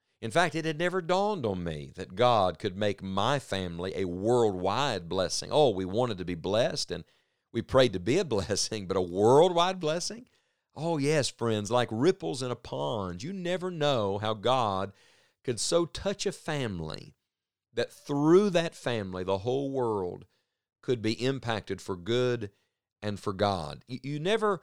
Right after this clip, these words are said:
you never know what God could do in one home that is completely yielded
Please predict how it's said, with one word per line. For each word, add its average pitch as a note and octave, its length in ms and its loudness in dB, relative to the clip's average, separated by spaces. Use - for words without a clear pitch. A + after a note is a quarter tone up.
you D#3 120 -2
never F#3 280 2
know F3 260 4
what A#2+ 240 0
God C#3+ 300 4
could C3 160 -6
do B2 120 2
in A2+ 180 0
one D3 260 0
home G2+ 540 -2
that G2+ 120 0
is F#2+ 120 -4
completely A#2 680 -8
yielded F#2 540 -4